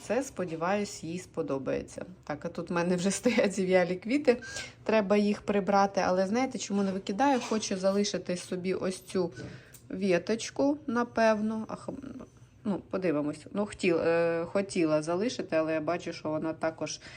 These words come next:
вяне. Ну, подивимось. І оцю коробочку, якщо вона з середини не зіп-, не зіпсувалася, залишу. Може, знадобиться,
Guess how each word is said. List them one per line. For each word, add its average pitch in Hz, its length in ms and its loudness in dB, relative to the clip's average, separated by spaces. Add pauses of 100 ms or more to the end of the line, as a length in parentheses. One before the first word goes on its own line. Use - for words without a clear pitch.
(420)
вяне. 151 380 2
Ну, 202 100 0
подивимось. 165 580 0
І 349 120 0
оцю 226 760 2
коробочку, 156 520 0
якщо 156 280 -2
вона 156 320 0
з 156 420 -4
середини 160 680 0
не 160 220 0
зіп-, 156 320 -4
не 175 380 0
зіпсувалася, 165 1040 0 (240)
залишу. 392 640 2 (1000)
Може, 254 460 2
знадобиться, 170 640 -2